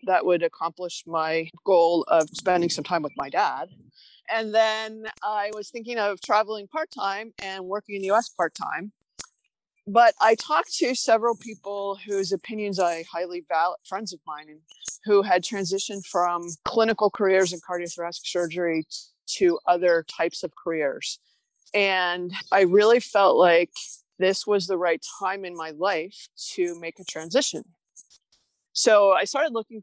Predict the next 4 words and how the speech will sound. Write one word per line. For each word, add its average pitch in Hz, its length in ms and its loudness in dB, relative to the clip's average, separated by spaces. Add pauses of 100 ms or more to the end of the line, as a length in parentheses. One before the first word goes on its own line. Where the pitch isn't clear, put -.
(120)
for 180 640 -2
where 214 580 2 (100)
I 196 200 2 (180)
could 185 320 -10